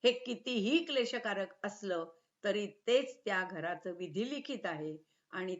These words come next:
ते आता प्रत्येकाने स्वीकारलेलं आहे. कुणी मूकपणे, कुणी मूर्खपणाने, कुणी डोळ्यावर पट्टी बांधून.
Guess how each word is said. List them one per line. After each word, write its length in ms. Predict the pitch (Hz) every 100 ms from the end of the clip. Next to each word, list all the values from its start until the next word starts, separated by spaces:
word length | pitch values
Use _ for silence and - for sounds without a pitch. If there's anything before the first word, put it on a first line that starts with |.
| -
ते 120 | 170 165
आता 220 | 143 139 165
प्रत्येकाने 800 | - 139 - 226 220 160 151
स्वीकारलेलं 800 | 160 - 147 139 143 143 131 147 -
आहे. 280 | 117 - - _ _ _ _ _ _ _ _ _ -
कुणी 180 | 277 233
मूकपणे, 640 | 202 262 269 240 - 294
कुणी 240 | 285 226
मूर्खपणाने, 800 | 170 165 226 254 254 247 240 240 233 - _
कुणी 200 | 226 220
डोळ्यावर 420 | 185 170 226 220 196
पट्टी 360 | - - -
बांधून. 340 | 196 156 135